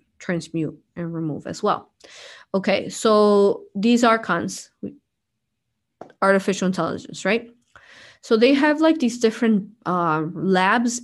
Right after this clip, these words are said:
in different realms, dimensions in the multiverse,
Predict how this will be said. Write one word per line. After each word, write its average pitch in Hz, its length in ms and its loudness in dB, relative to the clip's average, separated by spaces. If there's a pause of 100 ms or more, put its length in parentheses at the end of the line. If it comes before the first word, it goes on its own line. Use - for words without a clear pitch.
(100)
in 190 260 0
different 196 360 -2
realms, 165 800 -4 (260)
dimensions 175 800 -2 (480)
in 208 180 4
the 208 80 4
multiverse, 180 880 0